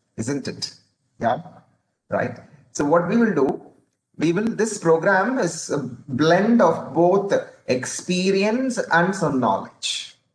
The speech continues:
Yeah, so we will experience some things also with which you can feel a little change in the system of yours. Yeah,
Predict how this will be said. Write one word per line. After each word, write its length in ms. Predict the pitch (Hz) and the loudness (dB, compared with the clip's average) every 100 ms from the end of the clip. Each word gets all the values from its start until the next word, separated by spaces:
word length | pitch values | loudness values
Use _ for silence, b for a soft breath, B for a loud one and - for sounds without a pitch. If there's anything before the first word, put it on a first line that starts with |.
| _ | _
Yeah, 460 | 127 143 175 - - | 0 0 0 -16 -8
so 120 | 147 | 0
we 80 | 165 | 0
will 120 | 170 | 2
experience 680 | - - - 214 214 214 208 | -2 -4 -4 -2 2 2 0
some 200 | 151 139 | -2 -2
things 200 | 139 151 | -2 -2
also 480 | 139 117 117 - 147 | -2 -2 -2 -2 -2
with 280 | 247 156 - | 0 -6 -4
which 200 | 170 170 | -4 -4
you 120 | 156 | -6
can 260 | 147 170 165 | -2 -2 -2
feel 600 | - - 185 208 233 220 | -4 -4 -2 0 0 0
a 120 | - 151 | 0 0
little 320 | 143 151 151 | 0 -2 -4
change 500 | - 165 170 190 170 | -2 -2 0 0 2
in 160 | 170 | 0
the 100 | 143 | 0
system 720 | 143 156 151 - - 131 90 - | -2 -4 -6 -6 -2 -2 -2 -4
of 180 | - - | -6 -2
yours. 500 | - - - - - - | -4 -4 -6 -14 -8 -4
Yeah, 240 | 151 | -4